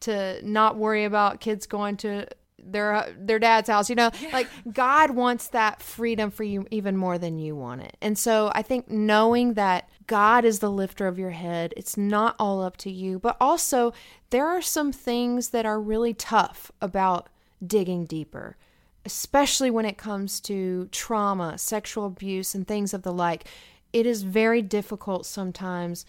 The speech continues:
Speaker 1: to go there, but it's worth it.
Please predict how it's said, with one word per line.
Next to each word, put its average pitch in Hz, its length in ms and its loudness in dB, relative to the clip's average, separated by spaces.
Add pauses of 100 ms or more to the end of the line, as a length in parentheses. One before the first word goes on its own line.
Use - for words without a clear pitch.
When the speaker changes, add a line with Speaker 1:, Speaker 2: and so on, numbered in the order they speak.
(280)
Speaker 1:
to 214 120 -6
go 180 320 -2
there, 240 400 -2 (400)
but 220 160 -2 (600)
it's 208 200 -2
worth 165 260 -4
it. - 280 -14